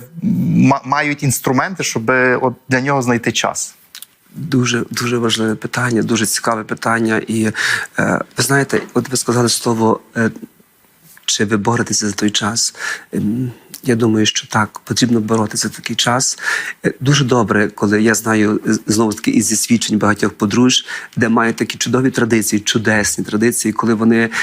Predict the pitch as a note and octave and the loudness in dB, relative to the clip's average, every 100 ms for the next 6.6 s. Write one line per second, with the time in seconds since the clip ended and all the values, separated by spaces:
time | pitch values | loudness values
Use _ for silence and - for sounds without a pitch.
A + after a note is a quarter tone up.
0 | - - - A2 A#2+ A2+ - - A2+ A2+ | -6 -2 0 2 4 2 0 0 0 0
1 | - - A2+ A2+ G#2+ G#2 G2+ - A2+ A2+ | -4 -4 0 0 0 -4 -8 -6 0 2
2 | A2 G#2+ - A2 G#2+ - G#2+ G2 - G2 | 2 -2 -2 -2 -2 -2 -2 -2 -4 -8
3 | G2 A2 - A2 A#2+ A#2 G#2 A2 G#2+ A2 | -4 -4 0 2 2 2 0 -2 -2 -2
4 | G2+ A2+ A2 G#2 - - - A#2 G#2+ G#2+ | 2 4 4 2 -2 -4 0 0 0 -2
5 | - A#2 A2+ A2 - G#2+ G2+ A#2 A2+ A2 | 0 0 2 0 0 0 2 2 2 2
6 | A2 A2+ A2 A2+ G#2+ | 0 0 -2 -2 -2